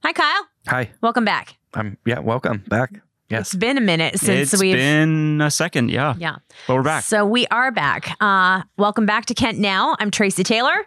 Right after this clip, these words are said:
Speaker 3: And I am Josh Mossberg.
Speaker 1: We got a lot of fun things to cover in today's episode fourteen.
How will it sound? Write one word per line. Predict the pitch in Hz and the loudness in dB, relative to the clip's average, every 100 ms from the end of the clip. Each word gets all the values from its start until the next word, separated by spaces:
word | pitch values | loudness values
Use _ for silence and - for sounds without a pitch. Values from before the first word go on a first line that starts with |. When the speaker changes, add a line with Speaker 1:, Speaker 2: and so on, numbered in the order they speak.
| - | -2
Speaker 3:
And | 117 | 0
I | 113 120 | 0 2
am | 113 | 0
Josh | 104 110 107 | 2 0 0
Mossberg. | 113 110 - 170 196 - | 0 0 0 -4 -6 -8
Speaker 1:
We | |
got | 196 220 | -2 0
a | |
lot | 240 262 | 2 2
of | 254 196 | 0 -2
fun | 277 269 269 | -2 -2 -2
things | 277 277 - | -2 -2 -2
to | 247 | 0
cover | 320 349 381 294 | 2 2 4 4
in | 254 240 | 4 2
today's | 262 247 240 226 220 | 2 2 2 2 2
episode | 233 240 - 247 226 202 | -2 -2 0 2 2 2
fourteen. | 233 240 - 285 254 302 | 2 0 0 -2 0 -2